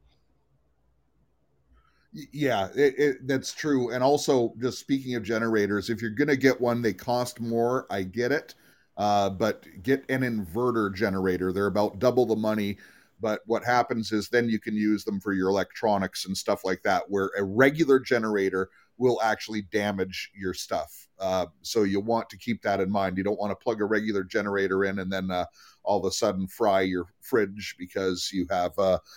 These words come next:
bad power or unbalanced power going in. So you do wanna get an inverter type of generator.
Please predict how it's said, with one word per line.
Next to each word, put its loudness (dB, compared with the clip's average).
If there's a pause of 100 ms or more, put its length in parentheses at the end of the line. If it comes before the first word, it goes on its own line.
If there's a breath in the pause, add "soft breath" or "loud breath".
(280 loud breath)
bad 4
power 4
or 6
unbalanced 0
power 2
going -2
in. -6
So -6
you -6
do 0
wanna 2
get -4
an -4
inverter -4 (460)
type 2
of 0
generator. 2